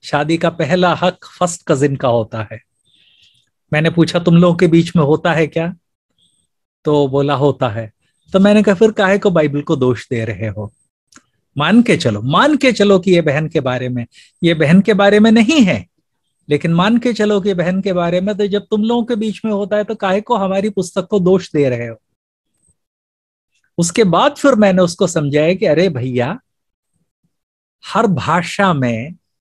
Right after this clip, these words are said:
स्नेह की अभिव्यक्ति के लिए अलग-अलग शब्दों का उपयोग होता है।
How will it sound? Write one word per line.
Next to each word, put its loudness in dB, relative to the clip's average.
स्नेह 4
की -2
अभिव्यक्ति -2
के -4
लिए -4
अलग-अलग 0
शब्दों -2
का 0
उपयोग 2
होता -4
है। -12